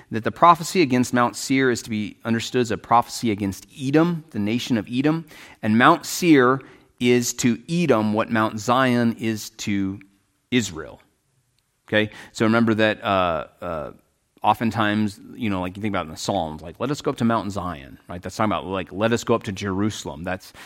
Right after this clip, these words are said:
that's the, uh, holy place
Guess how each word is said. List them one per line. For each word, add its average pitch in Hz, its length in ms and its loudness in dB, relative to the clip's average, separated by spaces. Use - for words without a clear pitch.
that's 92 280 -4
the, 85 320 -2
uh, 78 200 -12
holy 127 420 2
place 98 580 -6